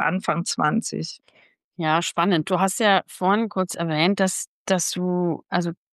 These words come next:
Speaker 2: dass dieses Thema Zweiter Weltkrieg und der Holocaust irgendwie in jedem deiner Projekte vorkam oder irgendwie so. Du hast es vorhin kurz angeschnitten. Magst du dazu noch mal, äh, was sagen oder darauf eingehen? Das fand ich irgendwie spannend.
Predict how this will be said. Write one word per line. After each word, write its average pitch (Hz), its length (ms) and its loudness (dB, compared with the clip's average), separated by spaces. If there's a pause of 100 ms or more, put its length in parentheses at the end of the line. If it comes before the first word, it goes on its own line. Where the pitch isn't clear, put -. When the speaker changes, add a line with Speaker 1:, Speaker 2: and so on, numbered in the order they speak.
(160)
Speaker 2:
dass - 380 -4 (420)
dieses 180 280 -4
Thema 185 580 4
Zweiter 160 320 0
Weltkrieg 170 480 0
und 120 140 -2
der 151 120 -2
Holocaust 165 560 0
irgendwie 165 300 2
in 160 100 2
jedem 170 840 0
deiner 165 320 2
Projekte 160 720 0
vorkam 127 1040 -2
oder 131 160 -4
irgendwie 151 140 -8
so. 156 120 -8
Du 156 80 -2
hast - 140 -4
es - 300 -8
vorhin 180 220 2
kurz 185 200 2
angeschnitten. 170 500 0
Magst 151 240 0
du - 40 -2
dazu 196 220 0
noch 190 120 4
mal, 190 180 2 (560)
äh, - 180 -10
was 190 180 -2
sagen 175 220 0
oder 196 120 2
darauf 175 280 0
eingehen? 214 340 -2
Das 196 160 -4
fand 175 200 -4
ich 170 120 -8
irgendwie 180 560 -4
spannend. 151 640 -4